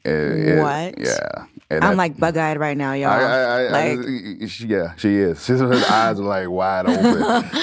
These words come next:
Speaker 1: So I would say at some point, even if you're not, like, into hunting or don't
Speaker 2: Uh-huh.
Speaker 1: think you could ever pull the trigger or anything like that, just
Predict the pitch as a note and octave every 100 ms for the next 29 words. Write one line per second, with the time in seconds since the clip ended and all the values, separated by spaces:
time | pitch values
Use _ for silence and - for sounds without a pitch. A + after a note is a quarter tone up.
0 | E4+ G2+ E2+ - G2+ G#2+ A2 G#2+ G#2 G2
1 | F2+ E2 - G2 F#2 F2 D#2+ C#2+ D#2 E2
2 | D2+ A#1 - - G2 G2 F2+ - G2+ F#2
3 | E2 C#2+ - - - A2 D3+ D3+ A2 G#2+
4 | G#2 G2 F#2 F#2+ G2 D2+ F2 E2 D2+ -
5 | E2+ F2 E2 F2 D2+ C#2 F#2 F#2 D#2+ F2
6 | F2 D#2 F#2 F#2+ - F2+ F2+ F2 F2 E2+
7 | E2+ F2+ E2 C#2 C2+ F#2+ F#2 F2+ D#2 G2+
8 | G#2+ G2+ F2+ D#2+ - F2+ D2 B1 G2+ G#2+